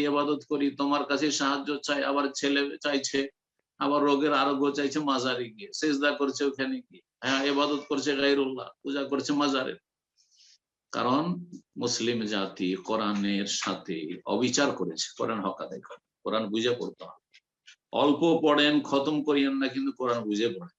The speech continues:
যেটুকু পড়বেন বুঝে পড়েন, আল্লাহ যেন তৌফিক দান করেন। বাকি কোরআন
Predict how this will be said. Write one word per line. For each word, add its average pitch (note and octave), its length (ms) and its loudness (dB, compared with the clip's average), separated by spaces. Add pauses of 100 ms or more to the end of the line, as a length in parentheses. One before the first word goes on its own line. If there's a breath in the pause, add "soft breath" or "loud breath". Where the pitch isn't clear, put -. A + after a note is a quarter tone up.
(260)
যেটুকু B2+ 440 0
পড়বেন A#2 380 0
বুঝে A2+ 320 0
পড়েন, A2+ 240 0
আল্লাহ G2+ 240 -2
যেন G2 180 -2
তৌফিক F2 460 -8
দান - 260 -20
করেন। - 200 -18 (540 loud breath)
বাকি D#3 320 2 (480)
কোরআন G2+ 340 0